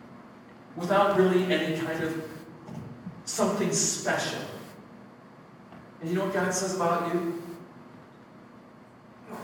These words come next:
royal priesthood. You might come here today.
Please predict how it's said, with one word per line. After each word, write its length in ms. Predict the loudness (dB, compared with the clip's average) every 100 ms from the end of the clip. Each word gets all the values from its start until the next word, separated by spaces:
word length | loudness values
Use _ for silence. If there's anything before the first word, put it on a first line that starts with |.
| -10
royal 200 | -10 -10
priesthood. 600 | -10 -8 -4 -4 -6 -10 -12 -14 -16 -18 -18 -18 -20 -20 -20 -20 -20 -20 -20 -20 -20 -20 -20 -18 -18 -18 -8
You 60 | -4
might 180 | -2 -2
come 260 | -6 -6
here 180 | -4 -4
today. 380 | -6 -6 -6